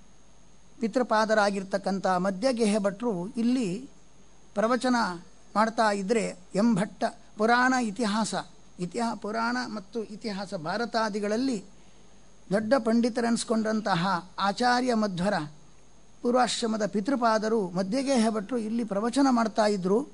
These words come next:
ಹಾಗಾಗಿ ಇದು ಒಳ್ಳೆ ಪ್ರವಚನದ, ಮೊದಲಿಂದಲೂ ಕೂಡ ಪ್ರವಚನದ ಕೇಂದ್ರ. ಎಲ್ಲ ಪರಮಾತ್ಮ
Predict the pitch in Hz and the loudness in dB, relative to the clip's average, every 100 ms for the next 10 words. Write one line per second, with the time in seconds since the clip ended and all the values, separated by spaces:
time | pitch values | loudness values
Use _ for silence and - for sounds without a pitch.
0 | - - - - 226 247 247 247 240 202 | -16 -20 -20 -4 2 6 6 6 4 4
1 | 233 285 247 202 - - - - 196 220 | 6 8 8 6 -2 -18 -20 0 4 6
2 | 262 269 269 254 220 175 - - 202 269 | 6 4 4 6 2 0 -6 0 4 6
3 | 277 285 285 285 302 220 240 240 262 233 | 6 6 4 4 4 4 2 2 0 0
4 | 190 220 240 262 262 320 - - - - | 2 2 4 4 2 0 -12 -20 -20 -20
5 | - - 196 226 196 185 202 240 247 - | -14 -4 0 2 2 2 2 2 2 -2